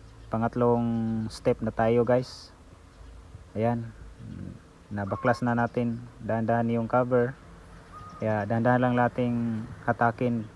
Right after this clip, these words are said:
palabas yung cover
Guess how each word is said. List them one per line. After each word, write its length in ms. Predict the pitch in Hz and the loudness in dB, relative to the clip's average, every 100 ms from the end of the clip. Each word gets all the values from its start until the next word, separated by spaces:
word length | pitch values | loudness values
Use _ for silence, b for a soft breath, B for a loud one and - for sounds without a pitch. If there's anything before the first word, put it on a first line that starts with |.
| - - - - - - - | -20 -20 -20 -20 -18 -12 -2
palabas 400 | 110 117 120 - | 0 2 2 0
yung 480 | 123 117 120 117 113 - - - - - | -4 -2 0 0 -2 -8 -20 -20 -20 -4
cover 560 | 127 123 131 123 123 | 0 2 4 4 2